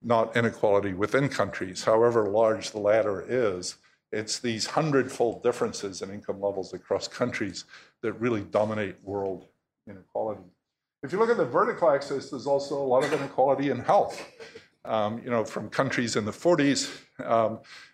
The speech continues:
up to Japan as the record holder up at the top there in the eighties. Um, again, that's, like, twofold, um, rather than ten or a hundredfold, um, as you get with the income levels.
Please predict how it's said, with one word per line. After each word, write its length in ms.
up 260
to 300
Japan 520
as 200
the 260
record 300
holder 320
up 120
at 100
the 60
top 280
there 220
in 180
the 220
eighties. 460
Um, 500
again, 640
that's, 320
like, 280
twofold, 640
um, 300
rather 340
than 300
ten 260
or 120
a 40
hundredfold, 640
um, 340
as 160
you 100
get 220
with 140
the 160
income 340
levels. 480